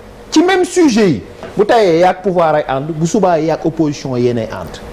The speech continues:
Parce que ku ci nekk ci ñoom par rapport ak justice, ni mu ko arrangé la koy défendre, mbaa mu,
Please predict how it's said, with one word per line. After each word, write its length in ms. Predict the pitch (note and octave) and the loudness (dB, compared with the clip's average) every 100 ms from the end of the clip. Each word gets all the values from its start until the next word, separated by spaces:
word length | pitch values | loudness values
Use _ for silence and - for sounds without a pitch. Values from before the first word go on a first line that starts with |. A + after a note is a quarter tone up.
| - - - - - - - | -16 -18 -16 -16 -16 -8 -2
Parce 160 | C4 | -2
que 100 | - | -2
ku 180 | - E4 | -4 -2
ci 140 | F4 E4+ | 0 0
nekk 380 | D4+ D#4 - B3 | 2 -2 -4 -4
ci 140 | B3+ | -2
ñoom 300 | G3+ F#3 F3+ F3+ - | 0 0 -2 -6 -4
par 120 | G#3+ | -2
rapport 460 | A#3+ - A3 G#3+ G#3 | -2 -4 -2 -2 -2
ak 120 | - - - | -6 -8 -6
justice, 580 | C#3 G#3+ - F#3 - - - - - - | -2 -2 0 -2 -2 -16 -20 -20 -14 -2
ni 120 | F3+ C#4 | 2 2
mu 80 | D4 | 2
ko 140 | C#4+ - | -2 -2
arrangé 520 | G3 F#3 F3 D#3 D#3+ | -2 -2 -4 0 0
la 120 | E3 | 0
koy 220 | E3+ D#3+ | 0 0
défendre, 540 | C#3 D#3 E3+ D#3+ C#3+ D3 | 0 -2 -2 -4 -2 -2
mbaa 200 | D3 D#3 | -2 -2
mu, 140 | D3+ | -2